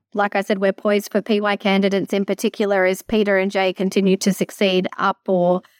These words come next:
uh, into a-, different areas of the business. And, and probably we're starting to think and talk about Ben and Delta doing the same thing. So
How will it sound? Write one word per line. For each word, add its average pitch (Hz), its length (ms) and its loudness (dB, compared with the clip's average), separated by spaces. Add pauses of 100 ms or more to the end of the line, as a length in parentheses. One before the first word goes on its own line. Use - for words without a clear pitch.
(140)
uh, 190 240 0
into 214 320 2
a-, - 80 -2
different 208 360 -2
areas 190 420 2
of 185 100 -4
the 185 100 -2
business. 196 520 -2
And, 294 160 2 (260)
and 277 180 -2
probably 269 460 -2
we're 240 140 0
starting 214 380 -4
to 220 100 -4
think 214 240 0
and 208 100 4
talk 196 240 0
about 196 280 0
Ben 202 120 2
and 185 120 0
Delta 196 340 0
doing 185 260 0
the 180 80 0
same 185 300 -2
thing. 185 320 -2
So 196 260 -2